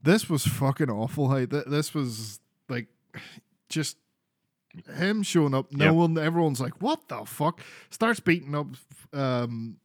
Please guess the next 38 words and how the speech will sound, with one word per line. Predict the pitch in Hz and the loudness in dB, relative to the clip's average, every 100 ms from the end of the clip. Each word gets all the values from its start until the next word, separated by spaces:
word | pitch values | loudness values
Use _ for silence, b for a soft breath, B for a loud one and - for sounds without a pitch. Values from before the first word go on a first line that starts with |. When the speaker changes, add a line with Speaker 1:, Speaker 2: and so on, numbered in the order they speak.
| _ _ _ _ _ _ _ - - | _ _ _ _ _ _ _ -18 -2
Speaker 1:
Joe. | 151 147 156 160 135 127 _ _ _ _ _ _ _ _ _ - | 2 6 8 6 2 -4 _ _ _ _ _ _ _ _ _ -6
Crowd | - 175 170 - | 4 6 6 4
Speaker 2:
Mm. | - | 0
Speaker 1:
is | 139 135 143 | 0 -2 2
not | 151 156 | 4 4
into | 139 131 139 | 2 2 2
it. | 135 127 - _ _ _ _ - | 0 -6 -20 _ _ _ _ 6
Booing, | 147 156 165 170 165 | 8 10 10 8 4
and | - 127 | -2 -2
I | 127 | -2
don't | 120 165 | 0 0
think | 170 160 | 2 4
they're | 143 | 4
booing | 135 147 139 | 4 2 2
because | 131 - 135 117 | 0 4 4 4
the | |
heels | 127 135 127 | 2 2 2
are | |
beating | 131 139 | -2 -4
up | 117 | -8
the | 127 | -6
face. | 131 117 - | -4 -4 -6
I'm | 127 120 | -6 -4
pretty | - 165 143 | 2 4 4
sure | 147 | 2
they're | 131 | 0
booing | 127 123 127 127 | 2 2 2 0
'cause | 127 117 | -6 -6
they're | 117 | -6
like, | 117 - - B B B B B B | -6 -6 -10 B B B B B B
"Why | 139 151 185 240 | 6 6 6 6
the | 208 | 4
fu-, | - 185 B B B B | 2 -4 B B B B
if | 160 196 | -2 2
I | |
wanted | 202 214 240 240 202 185 | 2 4 2 0 -4 -4
to | 202 | -4
see | - 214 214 196 | 0 2 4 2